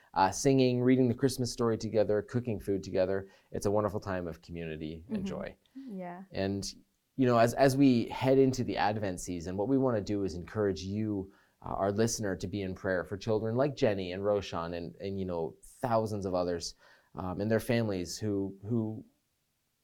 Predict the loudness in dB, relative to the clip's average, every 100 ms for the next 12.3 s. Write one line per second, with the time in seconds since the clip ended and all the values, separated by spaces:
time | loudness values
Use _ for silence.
0 | -16 -16 _ _ _ _ 4 6 6 4
1 | 0 -2 -2 -4 -4 -4 -6 -2 -2 -2
2 | -2 -2 -2 2 4 4 2 -2 -2 -2
3 | -4 -8 -4 -6 -2 -2 -2 -4 -6 -8
4 | -10 -10 -14 -12 -8 -4 -4 -6 -10 -8
5 | -8 -10 -8 -6 -8 -6 -2 0 2 0
6 | -2 -2 -2 0 -2 -2 -10 _ _ _
7 | -4 -2 -2 0 0 -2 -4 0 2 2
8 | -2 -4 -4 -2 -2 -2 -4 -2 0 0
9 | -2 -4 0 2 2 -2 -4 -10 -6 -6
10 | -4 -4 -4 -8 -6 -2 -2 -2 -10 -4
11 | -2 -2 -4 -10 -10 -12 -12 -12 -10 -10
12 | -8 -10 -10